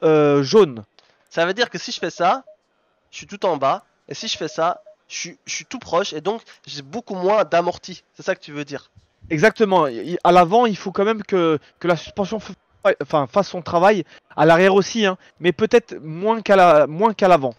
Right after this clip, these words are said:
Speaker 1: À
Speaker 2: Alors,
Speaker 1: l'avant, c'est très important parce que
Speaker 2: alors,
Speaker 1: les freinages
Speaker 2: Ok.
Speaker 1: Et en fait, je, pour, pour donner une idée, la, la gravité, elle est beaucoup plus forte,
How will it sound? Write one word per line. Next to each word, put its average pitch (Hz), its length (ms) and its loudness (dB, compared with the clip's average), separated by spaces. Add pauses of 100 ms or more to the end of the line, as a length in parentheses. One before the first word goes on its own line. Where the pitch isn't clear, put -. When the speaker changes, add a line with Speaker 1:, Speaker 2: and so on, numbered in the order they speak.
(300)
Speaker 1:
À 139 40 0
Speaker 2:
Alors, 156 100 6
Speaker 1:
l'avant, 175 180 2
c'est 185 140 -6
très 190 180 -2
important 175 260 -2
parce 185 140 2
que 226 60 4
Speaker 2:
alors, 175 60 6
Speaker 1:
les 165 40 4
freinages 190 500 0 (380)
Speaker 2:
Ok. 147 100 -4
Speaker 1:
Et 175 140 8
en 165 80 2
fait, 220 200 0
je, 156 60 -6
pour, 156 420 -10
pour 151 300 -4
donner 170 240 0
une 185 80 -4
idée, 185 320 2 (360)
la, 143 500 6
la 143 180 2
gravité, 202 800 2
elle 165 180 4
est 160 80 6
beaucoup 170 580 -2 (120)
plus 262 160 -2
forte, - 460 0